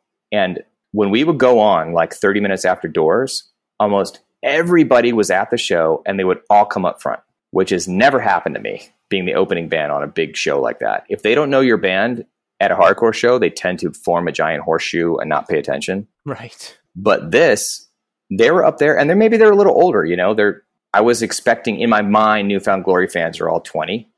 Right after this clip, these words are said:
Speaker 2: <laughs>
Speaker 1: But really, they're, you know, between thirty and forty and fifty, I don't know. And they're out for the night to have a good time and see cool music. And we did really well on merch, and people were super receptive, and they all watched. It was wild. It,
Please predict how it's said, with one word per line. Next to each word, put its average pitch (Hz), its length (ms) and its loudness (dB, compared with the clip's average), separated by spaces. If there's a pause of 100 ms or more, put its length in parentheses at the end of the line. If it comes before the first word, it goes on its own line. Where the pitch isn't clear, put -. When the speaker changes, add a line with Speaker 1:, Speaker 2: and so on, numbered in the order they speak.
(120)
Speaker 2:
<laughs> - 200 -18
Speaker 1:
But - 260 -10
really, 95 360 4
they're, 87 300 0 (520)
you 98 80 -4
know, 87 100 -2
between 85 300 -4
thirty 85 280 0
and 80 120 -6
forty 80 420 -2
and - 200 -12 (180)
fifty, 95 460 -4
I 82 80 0
don't 78 100 -4
know. 71 240 -8 (460)
And 78 340 -4 (720)
they're 92 360 0
out 95 220 0
for 117 80 -2
the 113 80 -2
night 110 280 -2
to 107 60 -2
have 95 120 0
a 98 40 -12
good 98 160 -2
time 104 380 0
and 87 120 -4
see 95 180 -8
cool 98 180 -2
music. 104 460 -2
And 82 260 -6 (400)
we 95 100 -4
did 117 160 0
really 117 260 2
well 120 240 2
on 113 100 0
merch, 98 260 -2
and 85 80 -12
people 101 180 -4
were 92 60 -2
super 104 320 -4
receptive, 92 540 -2
and 87 80 -8
they 82 100 -4
all 92 260 2
watched. 85 460 -4
It 80 120 -4
was - 160 -4
wild. 82 360 -2
It, - 360 -6